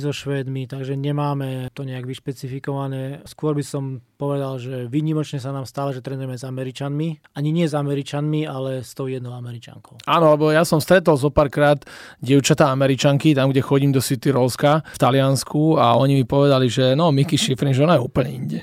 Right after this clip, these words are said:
Speaker 2: Ja, lebo som mu hľadal. Brízinka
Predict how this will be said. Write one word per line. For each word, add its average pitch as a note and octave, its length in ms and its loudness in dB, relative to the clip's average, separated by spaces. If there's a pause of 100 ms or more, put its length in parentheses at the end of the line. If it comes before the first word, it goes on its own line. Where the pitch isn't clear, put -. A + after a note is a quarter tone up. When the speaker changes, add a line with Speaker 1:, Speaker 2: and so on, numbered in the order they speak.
(220)
Speaker 2:
Ja, D#3 240 6
lebo F3+ 160 4
som G#3+ 160 6
mu G3 80 8
hľadal. E3 480 2 (160)
Brízinka E3+ 960 4